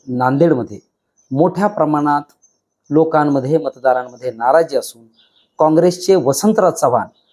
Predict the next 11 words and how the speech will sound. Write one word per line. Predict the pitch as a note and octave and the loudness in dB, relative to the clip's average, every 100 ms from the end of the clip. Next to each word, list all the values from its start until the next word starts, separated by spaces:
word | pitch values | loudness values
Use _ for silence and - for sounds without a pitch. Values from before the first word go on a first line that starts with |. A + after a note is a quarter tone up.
| _ - | _ -2
यांना | C#3 D3+ D#3 - - | 0 2 0 -2 -6
मोठा | A#2 D#3 D#3+ F3+ | -2 -2 0 -4
पाठिंबा | F3 C#3 - C3 D3 | -2 -4 -4 -2 0
मिळताना | C3 A#2 A2 A#2 | -2 -4 -8 -6
दिसत | C#3 C#3+ G#2+ | -4 -4 -6
आहे. | - - _ _ _ _ _ _ _ - | -14 -16 _ _ _ _ _ _ _ -2
त्यामुळे | E3 F3 F#3 | 2 2 2
अशोकराव | - D3 - G3+ G3 F#3+ | 2 0 0 0 2 2
चव्हाण | F#3 F3 D#3+ F3 | 0 -2 0 -2
सोबत | E3 E3+ F#3+ | 0 0 2
असूनही | G3 G#3 G#3 B2 | 2 2 0 -2